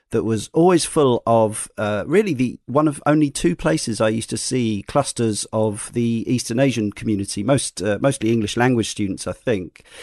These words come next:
And I'm still to this day not actually sure kind of which country or countries they were from, possibly Korea, possibly Japan. I didn't, uh, I didn't even really know how to listen out for Japanese back in the mid nineties, so, um, I would have been a bit clueless. But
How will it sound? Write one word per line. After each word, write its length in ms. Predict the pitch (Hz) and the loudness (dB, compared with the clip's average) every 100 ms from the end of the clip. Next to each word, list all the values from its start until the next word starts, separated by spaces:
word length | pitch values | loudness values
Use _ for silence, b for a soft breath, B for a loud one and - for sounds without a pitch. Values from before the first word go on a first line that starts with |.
| B | B
And 100 | - | 2
I'm 60 | 139 | 2
still 200 | - 202 | 4 2
to 100 | - | 2
this 160 | 143 - | -2 2
day 200 | 160 143 | 2 6
not 200 | 139 - | 4 4
actually 320 | 143 - 147 | 0 0 -4
sure 480 | - 151 143 123 120 b b b b | 0 4 6 6 0 b b b b
kind 160 | - 123 | 2 2
of 80 | |
which 240 | 113 131 - | 4 0 0
country 400 | - 135 - 120 | 0 0 0 0
or 80 | 107 | 0
countries 480 | 131 113 120 113 | -2 -4 -4 -2
they 140 | 117 113 | 2 2
were 100 | 107 | 0
from, 440 | - - 131 131 | -2 2 4 4
possibly 480 | 131 139 - 107 107 | 2 -2 -2 -4 -4
Korea, 440 | - 104 104 104 107 | -4 -4 -2 0 -2
possibly 480 | - 135 - 104 | -2 -4 -2 -6
Japan. 460 | 98 - - 104 104 | -6 -6 -4 -4 -2
I 80 | 107 | -2
didn't, 300 | 131 113 - _ - | -2 -2 -4 _ -6
uh, 140 | 117 101 | -4 -4
I 80 | 110 | -4
didn't 200 | 117 110 | -2 -2
even 180 | 101 107 | -2 -2
really 180 | 107 | -2
know 320 | 107 110 104 95 | 0 0 -2 -2
how 160 | 113 | -2
to 140 | 107 110 | -2 -2
listen 280 | 113 - | -2 -2
out 160 | 117 113 | -4 -4
for 100 | - | -4
Japanese 500 | 107 104 107 98 98 | -4 -4 -4 -6 -6
back 180 | 98 - | -8 -6
in 80 | 101 | -6
the 60 | |
mid 180 | 101 92 | -6 -6
nineties, 500 | 98 101 - 95 92 | -6 -8 -10 -12 -10
so, 280 | - 101 98 B B B B - | -6 -4 -4 B B B B -6
um, 400 | 101 101 101 101 | -4 -2 -2 -2
I 60 | 120 | 0
would 140 | 127 | 2
have 100 | 110 | 2
been 120 | 113 | 2
a 40 | 110 | 0
bit 180 | 107 | -2
clueless. 540 | - - 110 101 92 - | -4 -4 -2 -2 -6 -10
But 460 | 117 151 - - | 0 2 2 -4